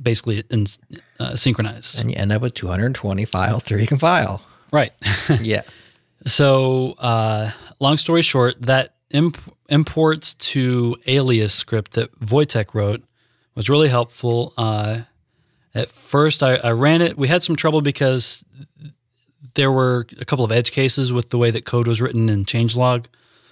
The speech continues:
Speaker 1: and kind of the compiler capabilities on the, like, one point ten version of Elixir.
Speaker 2: Mm-hmm.
Speaker 1: Uh, so it was, it was doing really great at converting some things, but other things were kinda getting mangled a little bit.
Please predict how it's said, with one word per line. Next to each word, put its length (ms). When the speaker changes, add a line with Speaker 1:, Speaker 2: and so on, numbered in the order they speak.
Speaker 1:
and 260
kind 140
of 40
the 80
compiler 840
capabilities 1040
on 240
the, 360
like, 140
one 380
point 260
ten 220
version 260
of 60
Elixir. 480
Speaker 2:
Mm-hmm. 320
Speaker 1:
Uh, 440
so 420
it 100
was, 300
it 80
was 160
doing 240
really 300
great 360
at 240
converting 400
some 220
things, 280
but 200
other 200
things 220
were 60
kinda 180
getting 240
mangled 320
a 40
little 220
bit. 160